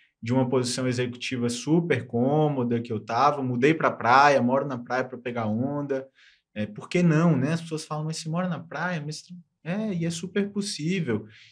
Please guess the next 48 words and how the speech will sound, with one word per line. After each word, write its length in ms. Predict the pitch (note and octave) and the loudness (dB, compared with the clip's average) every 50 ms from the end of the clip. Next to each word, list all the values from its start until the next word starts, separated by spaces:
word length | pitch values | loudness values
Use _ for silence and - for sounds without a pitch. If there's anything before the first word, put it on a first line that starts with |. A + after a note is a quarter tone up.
| _ _ - | _ _ -2
E 320 | A#2+ A#2+ A#2+ A#2+ A#2+ A#2+ | 2 4 6 6 8 6
o 80 | B2 A#2+ | 6 4
que 80 | A#2+ C#3 | 2 0
a 60 | B2+ | 0
gente 200 | C#3+ C#3+ C#3+ - | 0 -2 -2 0
falou 300 | - C#3 C3 C3+ C3+ C3 | 2 2 2 2 2 2
do 100 | C3 B2+ | 2 2
exemplo, 460 | B2 A#2+ A#2+ C3+ C#3 C#3 - C#3 A#2+ | 2 2 0 -2 -4 -4 -8 -12 -10
com 180 | - C#3 C3 B2+ | -6 -4 -2 2
isso 300 | C#3+ E3 E3 - - D3+ | 2 2 2 0 -2 0
a 20 | |
gente 260 | D3 D#3 D#3 - - | 0 0 -2 0 -2
influenciou 800 | D#3 D3+ - - D#3 D#3 D3+ - - - C3 C3 D3 E3+ F3 D#3+ | -4 -4 -4 -2 -2 -2 -2 -2 -2 -2 0 2 4 4 4 4
já 160 | D#3+ D3+ C#3 | 4 4 6
algumas 480 | C#3+ D3 C#3+ C#3 C3+ C3+ C#3+ C#3+ C#3+ - | 6 6 6 4 2 -2 -4 -6 -6 -6
pessoas 760 | - B2+ A#2+ - - - B2 C3 D3 D3+ D3+ D3 - - - _ _ _ | -6 -6 -6 -6 -8 -6 -2 0 0 0 0 -2 -6 -10 -14 _ _ _
a 100 | A#2+ C3 | -2 0
mudarem 480 | C#3+ C#3+ C3+ C3 C3+ D3+ D#3 D#3+ E3+ E3 | 0 2 2 2 4 4 4 4 2 2
também. 540 | E3+ F3+ F3 D3+ B2+ B2 C3+ D#3 E3 D#3+ | 2 0 2 2 2 0 2 2 2 2
A 40 | C3+ | 0
gente 240 | A#2 A#2 A#2+ A#2 - | 0 -2 -2 -4 -6
tem 120 | - C3 | -8 -8
amigos 360 | B2+ B2 C3 C3 C3+ C3+ - - | -8 -6 -6 -6 -8 -8 -12 -12
que 120 | - D#3+ | -8 -6
mudaram, 680 | D#3+ E3+ D#3+ A#2+ A2+ A#2 C3 C#3+ D3+ D#3 D3+ C3 A#2+ A2+ | -4 -4 -2 -2 -4 -2 -2 -2 -2 -2 -2 -2 -4 -6
que 140 | A#2 - A2 | -6 -8 -8
vêm 160 | A2+ B2 C#3 | -8 -8 -8
a 40 | C#3 | -8
São 240 | - - C3+ B2 A#2+ | -8 -10 -10 -10 -8
Paulo 360 | B2 B2+ C3 C3 C3+ C3 - _ _ _ _ _ | -4 -4 -2 -2 -4 -6 -10 _ _ _ _ _
a 100 | - A#2+ | -6 -6
trabalho 480 | A#2 - A#2+ A#2 A#2+ B2+ C3 C3 B2+ B2 | -2 -2 -2 0 0 0 0 0 0 -2
uma, 180 | C#3 D3 C#3 B2 | -2 -4 -4 -4
duas, 240 | B2 C3+ D3 C#3+ - | -2 -2 -2 -4 -4
três 240 | - C3 C3 B2+ B2 | -4 -4 -4 -2 -2
vezes 200 | B2 B2 B2 - | -4 -4 -6 -8
por 60 | - | -8
semana 320 | A#2+ A2+ A#2 B2 C3 C3+ B2+ | -6 -6 -4 -4 -4 -6 -6
quando 260 | - C3+ C3+ C3+ B2 | -8 -8 -8 -8 -10
precisa. 800 | - - A2 - - - G#2+ A2+ B2+ D3 D#3 D3 B2 A#2+ A2+ - - _ - - - _ _ - | -12 -14 -14 -12 -10 -8 -6 -4 -2 0 0 -2 -2 -6 -10 -12 -14 _ -20 -20 -20 _ _ -8
Então 240 | A#2+ A#2 C#3+ D3+ D#3 | -2 0 2 2 4
eu 120 | D#3+ D#3+ | 6 6
acho 200 | D#3 D#3 D#3+ - | 6 6 4 0
que 80 | - D#3+ | -4 -6
colocar 460 | D#3 - D#3 D3+ D3+ D3+ D3+ E3 D#3+ D#3 | 2 4 6 6 6 6 4 4 4 4
lado 280 | D#3 D#3+ E3+ F3 E3 | 4 4 4 4 2
a 80 | D#3+ D3+ | 2 2
lado 640 | C#3 C3+ C#3 C#3+ D3 D3 C#3+ C#3 C#3 C3+ B2+ - | 4 4 4 4 4 2 0 -2 -4 -6 -6 -8